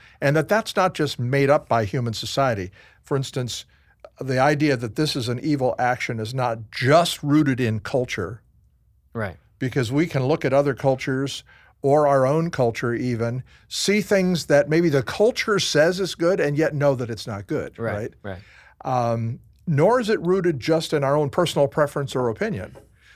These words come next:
Speaker 1: So there's something transcendent. There's something higher than you or me or us that is the standard of right and wrong.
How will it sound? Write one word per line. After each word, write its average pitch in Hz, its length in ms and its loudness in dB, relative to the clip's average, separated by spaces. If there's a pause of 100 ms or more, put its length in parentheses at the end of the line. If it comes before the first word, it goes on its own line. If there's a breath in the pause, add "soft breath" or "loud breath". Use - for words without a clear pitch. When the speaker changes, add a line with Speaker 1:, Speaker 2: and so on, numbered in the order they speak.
Speaker 1:
So 160 140 -2
there's 151 200 0
something 208 360 -2
transcendent. 147 720 -2
There's 120 200 -8
something 170 360 -4
higher 160 540 -2
than 120 600 -8
you 147 340 0
or 117 240 -2
me 131 300 -2
or 113 320 -4
us 135 600 -2 (580 soft breath)
that 139 180 2
is 147 120 0
the 127 80 -6
standard 131 400 -2
of 110 120 -6
right 113 200 0
and 107 140 -8
wrong. 110 380 -4